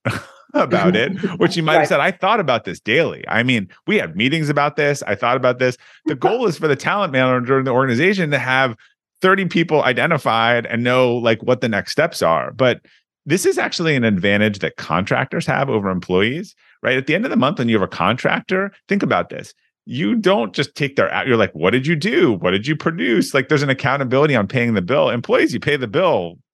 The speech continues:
Speaker 2: Mm-hmm.
Speaker 1: whether they were in meetings all month or not.
Speaker 2: Mm-hmm. Okay, so let's talk about physical capacity now.
Speaker 1: Yeah, so, you know, we've covered it a little bit, particularly around, I think, prioritization, but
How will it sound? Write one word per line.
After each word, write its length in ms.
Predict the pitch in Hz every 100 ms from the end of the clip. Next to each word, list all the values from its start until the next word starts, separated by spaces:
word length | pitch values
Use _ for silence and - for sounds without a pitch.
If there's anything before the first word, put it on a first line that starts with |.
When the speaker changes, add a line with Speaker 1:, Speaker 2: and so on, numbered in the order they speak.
| _ _ _ 180
Speaker 2:
Mm-hmm. 300 | 175 156 147
Speaker 1:
whether 180 | 131
they 120 | 131 131
were 100 | 120
in 100 | 104
meetings 320 | 135 139 127
all 160 | 120
month 320 | 120 110 104 95
or 80 |
not. 320 | 87 58 - - _ _ _ _ _
Speaker 2:
Mm-hmm. 280 | 180 160 170 156 _ _ -
Okay, 320 | 269 262 175
so 500 | 180 - 294 277 262 233
let's 200 | 285 302
talk 140 | 330
about 260 | 339 277 190
physical 300 | 214 - 180
capacity 480 | 185 180 - - 156
now. 240 | 135 123 - _ _ _ _ _ _ - - _ -
Speaker 1:
Yeah, 300 | 139 104 98
so, 360 | 160 135 104
you 60 | 160
know, 80 | 139
we've 200 | 123 -
covered 280 | 208 - 127
it 80 |
a 40 | 110
little 180 | 120 107
bit, 240 | 92 87
particularly 420 | 92 107 107 104
around, 520 | 92 90 90 87 85 -
I 80 |
think, 240 | 95 95 -
prioritization, 1080 | 98 92 92 82 87 90 - 82 78 76 _ _ _ _
but 280 | 113 107 -